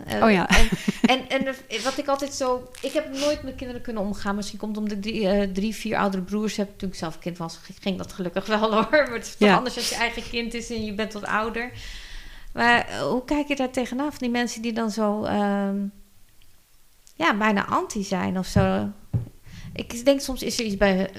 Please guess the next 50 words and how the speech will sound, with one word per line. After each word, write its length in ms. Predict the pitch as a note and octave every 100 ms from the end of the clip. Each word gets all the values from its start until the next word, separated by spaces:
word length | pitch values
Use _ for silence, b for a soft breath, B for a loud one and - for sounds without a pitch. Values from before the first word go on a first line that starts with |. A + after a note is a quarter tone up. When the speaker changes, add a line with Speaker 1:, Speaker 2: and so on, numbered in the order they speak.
| A#2
Speaker 1:
bij, 260 | G3 G3
hebben 380 | E3+ E3+ G3 G3+
zij 180 | A3 C#4+
verkeerde 340 | F4 - D#4 C4
jeugd 300 | A#3 G#3+ -
gehad, 220 | G#3 G3+
maar 120 | G#3
dat 160 | G#3 -
zeggen 440 | - - A#3 G3+
ze 240 | - G3 F#3+
te 120 | G3+
vaak 320 | - B3+ -
van 200 | - F#3+
niet. 380 | A#3 F#4+ - - B B B -
Speaker 2:
Nou 140 | D3
ja, 100 | D#3
er 80 | D3+
zijn 220 | E3 F3
ook 100 | F3
mensen 340 | F3 E3+ E3+ D#3
die 120 | D#3+
zeggen 300 | - F#3 E3
van, 280 | - E3 D#3
eh, 80 | D#3+
"Hoe 160 | F3+
kun 220 | - F#3
je 80 | E3+
tegenwoordig 640 | G3 G3 F3 E3+ G3+ F#3+ F3+
nog 160 | D3+
een 100 | E3
kind, 380 | - A#3 A#3 -
eh, 140 | -
op 100 | -
deze 260 | F3 E3 -
aarde 340 | - D#3 D3
zetten? 420 | - D#3 D3 D3 C#3 B B B B
Deze 260 | - C#3+ -
slechte 420 | - - - -
aarde." 400 | - C#3 D3 - - -
Speaker 1:
Ja. 260 | A#3 A#3+ G#3 F#3+ F#3
Speaker 2:
Die 100 | E3+
heb 100 | D#3
je 100 | -
ook. 320 | G3 F#3 - - - _
Speaker 1:
Ja. 200 | - A3
Speaker 2:
Ja, 80 | F3
dat 200 | D#3+ D#3+
is 80 | E3+
een 100 | D#3+
keuze. 500 | E3 F#3+ B3 -